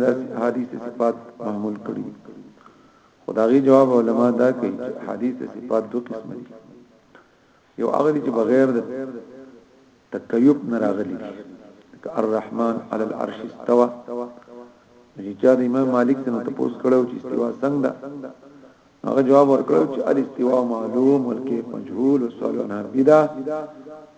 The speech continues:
اخرجوا هذا المبتدع عن مجلسه، دا بدعتي وباسي۔ نو دا دې کې مونږه چې کوم سلف صالحین دي، لکه ید الله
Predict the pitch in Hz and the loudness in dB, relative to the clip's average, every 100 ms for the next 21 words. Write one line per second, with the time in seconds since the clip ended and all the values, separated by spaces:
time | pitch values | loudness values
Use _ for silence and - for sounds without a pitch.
0 | _ - _ 175 170 156 151 147 139 131 | _ -20 _ -4 0 2 4 6 6 4
1 | 139 135 135 143 139 135 131 - 139 131 | 2 2 0 2 4 2 0 -10 -10 -10
2 | - - - 135 131 127 127 131 139 131 | -14 -14 -2 0 2 0 4 6 6 4
3 | 127 135 139 - - 135 143 135 131 127 | -6 -6 -8 -10 -18 -18 -8 0 2 2
4 | 120 127 123 117 117 127 120 113 110 123 | 2 2 2 0 -2 -10 -12 -14 -16 -20
5 | - 113 - _ _ - _ _ _ _ | -20 -20 -20 _ _ -20 _ _ _ _
6 | _ _ _ 98 104 139 160 147 147 143 | _ _ _ -10 4 6 6 4 4 4
7 | - 113 117 143 135 123 127 - 135 123 | 2 0 2 4 6 6 6 0 -8 -8
8 | 127 - 127 123 120 117 113 131 - 117 | -10 -12 -12 -8 -8 -2 -2 -2 -4 -4
9 | 107 101 127 123 113 - - - - 120 | -2 -2 -2 -4 -6 -8 -14 -14 -6 -4
10 | 120 120 113 107 131 123 | -2 2 2 4 6 6